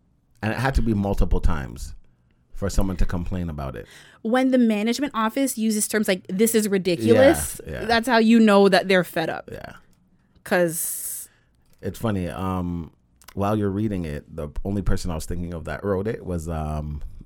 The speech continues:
Speaker 1: little, little midget lady at the front gate.
Speaker 2: That's security. That's
Speaker 1: No,
Speaker 2: not
Speaker 1: I know,
Speaker 2: management.
Speaker 1: but that's who I thought of 'cause she has that
Speaker 2: And you
Speaker 1: kinda attitude.
Speaker 2: And you also can't say that.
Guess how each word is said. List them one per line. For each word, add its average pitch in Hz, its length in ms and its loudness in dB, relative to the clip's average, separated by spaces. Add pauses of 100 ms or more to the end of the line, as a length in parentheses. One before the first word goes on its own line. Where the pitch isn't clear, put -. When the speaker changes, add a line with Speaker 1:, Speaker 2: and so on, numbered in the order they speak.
(100)
Speaker 1:
little, 87 420 -4
little 82 260 -6
midget 90 300 -2
lady 85 260 -8 (500)
at 90 100 -8
the 160 80 -10
front 87 240 -6
gate. 101 240 -8 (1400)
Speaker 2:
That's 220 260 -4
security. 190 540 -4
That's 127 80 6
Speaker 1:
No, 139 80 8
Speaker 2:
not 123 80 4
Speaker 1:
I 127 120 6
know, 131 140 6
Speaker 2:
management. 95 320 0
Speaker 1:
but - 60 -10
that's 107 200 -4
who 113 100 0
I 95 100 0
thought 95 220 -2
of 78 120 -10
'cause 107 100 -2
she - 120 2
has 110 100 4
that 107 80 0
Speaker 2:
And 117 80 4
you 123 60 6
Speaker 1:
kinda 113 200 0
attitude. 113 540 -2
Speaker 2:
And 226 100 -6
you 220 120 0
also 220 200 -4
can't 208 220 -10
say - 120 -10
that. - 200 -14